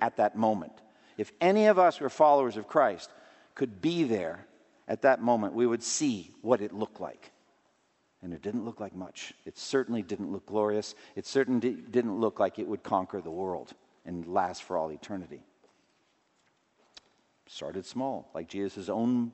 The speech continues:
body in the womb of the Virgin Mary. Microscopically small, so also the kingdom, which would one day conquer the whole earth and last for all e-, eternity. But at that moment, all of those beautiful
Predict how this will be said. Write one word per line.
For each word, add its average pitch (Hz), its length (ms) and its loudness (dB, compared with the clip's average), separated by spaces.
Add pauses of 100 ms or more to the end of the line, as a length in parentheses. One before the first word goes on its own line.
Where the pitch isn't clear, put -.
(120)
body 101 420 2 (640)
in 95 100 -6
the 90 80 -4
womb 98 440 0
of 82 80 -8
the 87 80 -8
Virgin 90 420 -4
Mary. 82 320 -8 (1120)
Microscopically 117 1040 0
small, 82 380 -4
so - 200 -2
also 104 300 2
the 92 100 -6
kingdom, 95 480 -6 (1300)
which - 160 -20
would 90 140 -12
one 123 240 2
day 120 200 0
conquer 98 580 -2 (460)
the 82 100 -8
whole 123 320 2
earth 85 220 -4
and 90 160 -6
last 95 420 -2 (220)
for 90 240 -4
all 85 220 -2
e-, 82 160 -10
eternity. 90 580 -8
But 85 100 -8
at 101 200 0
that - 20 -8
moment, 120 440 2 (360)
all 147 300 6
of 139 100 0
those 120 180 2
beautiful 120 480 -2